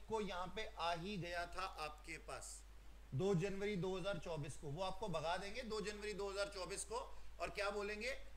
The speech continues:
"आपके तो सर warrant issue हो चुके हैं।"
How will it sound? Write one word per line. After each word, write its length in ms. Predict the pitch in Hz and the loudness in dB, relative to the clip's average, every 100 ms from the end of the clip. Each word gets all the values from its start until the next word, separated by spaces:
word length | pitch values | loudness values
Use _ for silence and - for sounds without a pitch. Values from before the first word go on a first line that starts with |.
| - | 2
"आपके 340 | 180 190 - 214 | 2 2 2 2
तो 160 | 233 | 2
सर 180 | 190 240 | 2 2
warrant 380 | 185 185 202 196 | 2 2 2 0
issue 240 | 156 220 | 0 0
हो 200 | 156 175 | 2 4
चुके 300 | 165 180 147 | 2 2 -2
हैं।" 200 | 113 - | -6 -8